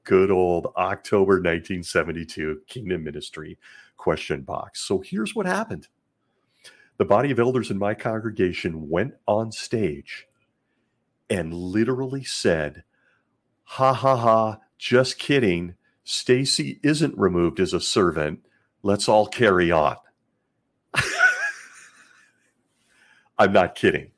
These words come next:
In fairness to those men, because they were my friends, they did love me as a young guy, they were thrilled that they didn't have to remove me,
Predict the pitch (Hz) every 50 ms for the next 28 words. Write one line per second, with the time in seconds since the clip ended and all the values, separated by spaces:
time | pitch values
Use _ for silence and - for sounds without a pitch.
0 | _ _ _ _ _ _ _ _ _ _ _ _ _ _ _ _ _ - 123 101
1 | 90 - - - 131 127 135 135 135 131 - - - 107 113 107 101 - 98 95
2 | 87 90 85 85 82 90 - - 87 - - - 90 82 78 76 80 85 85 87
3 | 92 95 87 - - 92 82 78 76 76 76 - - 90 82 76 - 85 82 82
4 | 85 80 78 78 85 80 76 78 76 - 82 76 82 78 73 73 73 82 78 73
5 | 73 71 - _ _ _ _ _ _ _ _ _ _ 98 101 92 82 87 85 -
6 | - 123 107 87 76 73 71 85 80 - 87 80 82 80 78 73 80 78 - -
7 | 76 76 76 82 104 95 - 78 80 71 80 90